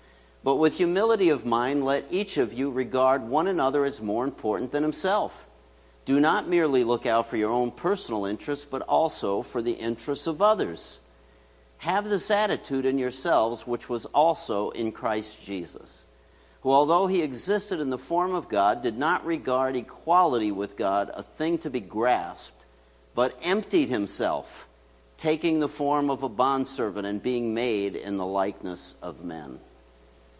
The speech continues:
And being found in appearance as a man, he humbled himself by becoming obedient to the point of death, even death on a cross.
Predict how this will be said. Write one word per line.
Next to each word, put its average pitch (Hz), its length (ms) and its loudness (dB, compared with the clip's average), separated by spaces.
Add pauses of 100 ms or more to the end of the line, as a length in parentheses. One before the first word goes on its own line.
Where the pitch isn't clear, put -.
(680)
And 110 120 -8
being 175 240 4
found 180 340 0
in 156 80 2
appearance 175 480 -2
as 120 160 -4
a 123 40 -4
man, 135 260 -4
he 131 80 -2
humbled 143 440 0
himself 131 540 -2
by 120 140 2
becoming 139 500 -2
obedient 147 840 -2
to 113 100 -8
the 98 80 -8
point 135 280 -2
of 120 200 -6
death, 110 440 -2 (680)
even 123 360 -4
death 117 300 2
on 107 200 -2
a 90 40 -8
cross. - 800 -4